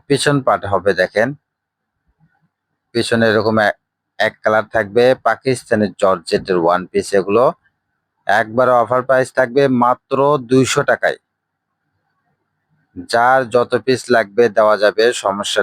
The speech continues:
নেই, অ্যাভেলেবল কালেকশন আছে এগুলো ওয়ান পিসের। এটা একটা খয়েরি কালারের ভিতরে থাকছে। দেখেন, কালারটা এত সুন্দর লাগছে।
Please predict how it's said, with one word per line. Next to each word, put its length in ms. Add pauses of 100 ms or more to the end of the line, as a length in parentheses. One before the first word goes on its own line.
নেই, 140 (240)
অ্যাভেলেবল 560 (140)
কালেকশন 400 (100)
আছে 160 (120)
এগুলো 260
ওয়ান 260
পিসের। 320 (640)
এটা 220 (100)
একটা 240 (240)
খয়েরি 400
কালারের 400
ভিতরে 360
থাকছে। 300 (800)
দেখেন, 340 (460)
কালারটা 300 (100)
এত 160 (200)
সুন্দর 340 (100)
লাগছে। 320